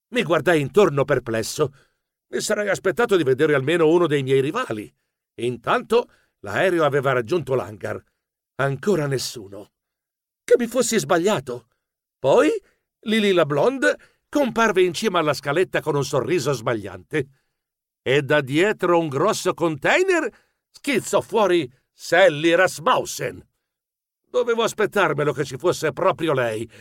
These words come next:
dietro tutti quei sabotaggi. Sally iniziò a scattare un mucchio di foto a Lili mentre scendeva la scaletta dell'aereo,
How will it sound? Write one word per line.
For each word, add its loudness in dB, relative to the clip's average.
dietro 2
tutti 2
quei -2
sabotaggi. -4
Sally 2
iniziò 0
a 2
scattare -2
un -2
mucchio 0
di -4
foto 0
a 0
Lili -2
mentre 0
scendeva 0
la 0
scaletta -4
dell'aereo, -4